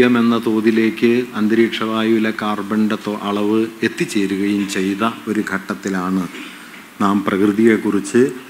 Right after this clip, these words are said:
നിലനിൽക്കുന്ന വികസനത്തെക്കുറിച്ച് ആലോചിക്കുന്നത്. ഐ പി സി സിയുടെ, ഐ പി സി സി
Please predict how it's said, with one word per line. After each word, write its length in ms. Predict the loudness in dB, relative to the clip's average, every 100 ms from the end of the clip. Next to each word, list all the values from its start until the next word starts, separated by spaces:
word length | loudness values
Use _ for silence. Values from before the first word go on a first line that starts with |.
| -20 -8 -2
നിലനിൽക്കുന്ന 720 | 2 4 6 6 6 4 6 4
വികസനത്തെക്കുറിച്ച് 1000 | 0 0 0 -2 -2 -4 -4 -4 0 0 -2 -8 -20 -20 -20 -10 -4
ആലോചിക്കുന്നത്. 640 | -2 -4 -6 -10 -14 -16 -20 -20 -20 -20 -20 -20 -20 -20 -20 -20 -14 -2
ഐ 40 | 0 4
പി 80 | 4
സി 100 | 4 -2 0
സിയുടെ, 300 | -2 0 0 -2 -6
ഐ 40 | -4
പി 80 | 0 0
സി 80 | 0
സി 80 | 0